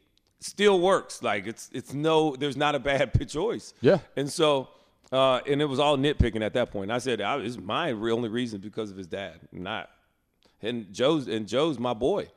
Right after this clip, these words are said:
Speaker 2: I've thought about that so many times, like, being young J C Horn as a corner and being able to just, like, stand across your dad, line up against him, and learn how the best actually do it. That, I mean, that's how you become this good.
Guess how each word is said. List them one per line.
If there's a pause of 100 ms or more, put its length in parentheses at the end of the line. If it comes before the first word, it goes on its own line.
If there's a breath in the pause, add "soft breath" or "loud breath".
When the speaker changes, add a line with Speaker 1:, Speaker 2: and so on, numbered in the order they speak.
(140)
Speaker 2:
I've
thought
about
that
so
many
times,
like,
being
young
J
C
Horn (320 soft breath)
as
a
corner (340 soft breath)
and
being
able
to
just,
like,
stand
across
your
dad,
line
up
against
him,
and
learn
how
the
best
actually
do
it.
That,
I
mean,
that's
how
you
become
this
good.